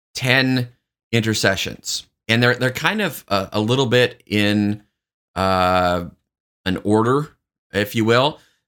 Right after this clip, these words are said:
um, because we're gonna pray for the needs of the church and the world, but we, we do it in a very specific order and in a very specific way. The, the way that the intercessions are done on Good Friday is actually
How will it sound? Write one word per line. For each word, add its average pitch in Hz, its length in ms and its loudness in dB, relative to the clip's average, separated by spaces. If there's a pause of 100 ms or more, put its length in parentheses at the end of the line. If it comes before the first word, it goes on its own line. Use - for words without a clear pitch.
(120)
um, 98 320 0
because 110 280 -4
we're 120 60 -4
gonna 117 120 2
pray 139 260 0
for 123 300 2
the 107 120 0
needs 117 200 -2
of 113 80 -6
the 104 80 -4
church 147 360 -4
and 104 140 0
the 98 60 -2
world, 151 400 -4 (380)
but 92 160 -2
we, 113 220 0
we 107 160 -2
do 123 200 2
it 113 80 4
in 110 100 0
a 104 40 0
very 107 220 2
specific 98 540 -6
order 76 320 -2 (680)
and 143 260 2
in 127 160 0
a 117 60 2
very 123 360 2
specific - 1080 -4 (480)
way. 101 400 0 (200)
The, 104 180 0
the 117 160 0
way 143 340 0
that 202 160 -6
the 147 140 0
intercessions 135 580 -2
are 113 100 0
done 98 440 -2 (420)
on 104 120 0
Good 143 200 0
Friday 107 480 2
is 104 160 0
actually 117 420 -2